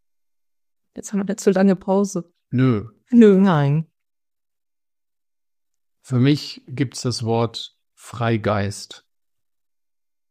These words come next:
Speaker 1: Aber jetzt müsste ich einen draufhauen. Freigeistin.
Speaker 2: Hm. Mir ist sofort gerade
Speaker 1: Ja.
Speaker 2: das Wort Freigeist eingefallen,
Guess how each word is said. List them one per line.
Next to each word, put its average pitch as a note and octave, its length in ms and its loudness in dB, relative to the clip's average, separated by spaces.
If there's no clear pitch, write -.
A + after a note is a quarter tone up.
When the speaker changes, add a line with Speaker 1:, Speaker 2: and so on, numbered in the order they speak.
Speaker 1:
Aber F#3+ 100 0
jetzt F3+ 140 -2
müsste F#3+ 200 -2
ich F3+ 80 -6
einen F3 100 0
draufhauen. F3+ 460 0
Freigeistin. F3 880 0
Speaker 2:
Hm. D3+ 260 4
Mir D3+ 120 2
ist E3+ 140 -4
sofort F#3 440 2
gerade C#3 300 2
Speaker 1:
Ja. G3 120 0
Speaker 2:
das F#3+ 180 -4
Wort C#3 220 0
Freigeist B2+ 800 -6
eingefallen, A2 880 -8